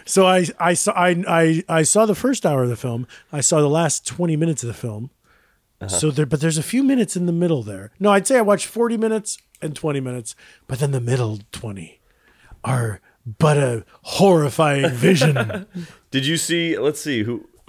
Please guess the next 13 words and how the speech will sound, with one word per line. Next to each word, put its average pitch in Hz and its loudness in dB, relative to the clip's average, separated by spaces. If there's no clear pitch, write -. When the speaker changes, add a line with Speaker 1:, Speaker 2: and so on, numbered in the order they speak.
Speaker 2:
Uh, 87 -14
what 104 -16
depth, 110 -4
deaths - -2
did 95 -8
you 90 -6
see? 85 -10
Did 90 -8
you 107 -4
see 110 -4
Johnny 107 0
Depp's 104 -2
death? 113 -2